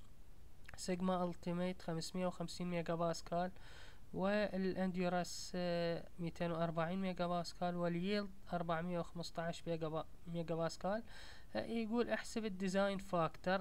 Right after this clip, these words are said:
اللي هو ال N أو معامل الأمان، safety factor. آه،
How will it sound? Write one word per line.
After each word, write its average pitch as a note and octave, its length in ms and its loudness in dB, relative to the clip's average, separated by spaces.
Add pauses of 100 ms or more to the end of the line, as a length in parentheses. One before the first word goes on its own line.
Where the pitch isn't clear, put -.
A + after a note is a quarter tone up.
اللي F3 220 0
هو G#3 140 4
ال G3 120 2
N E3 420 2
أو G#3 260 2 (140)
معامل F3+ 580 2
الأمان، D#3+ 540 -2 (380)
safety - 420 -4
factor. C#3+ 520 -8 (2000)
آه، D3+ 220 -4